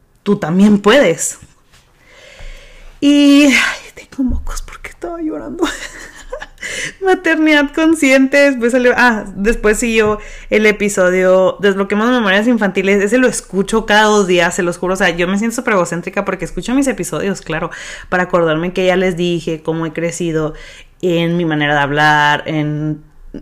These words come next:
sigo trabándome un chingo. <laughs> Entonces, ese lo, lo sigo escuchando mucho porque es mi episodio favorito, sin agraviar a todos los demás invitados, pero están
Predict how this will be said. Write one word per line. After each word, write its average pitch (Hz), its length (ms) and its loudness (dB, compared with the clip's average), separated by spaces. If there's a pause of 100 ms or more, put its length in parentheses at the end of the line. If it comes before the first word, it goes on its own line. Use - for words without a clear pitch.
sigo 214 380 2
trabándome 170 440 0
un 170 100 -2
chingo. 170 500 -2 (240)
<laughs> 254 240 -4
Entonces, - 600 -4 (1000)
ese 285 400 4
lo, 254 240 4
lo 226 140 2
sigo 240 140 4
escuchando 247 440 0
mucho 247 340 2
porque 220 260 -2
es 208 60 2
mi 190 100 0
episodio 202 520 0
favorito, 185 460 2
sin 180 180 -6
agraviar 160 580 0
a 170 140 -6
todos 160 140 -2
los 165 100 0
demás 151 260 -4
invitados, - 560 -6
pero 151 460 -6
están 165 580 -6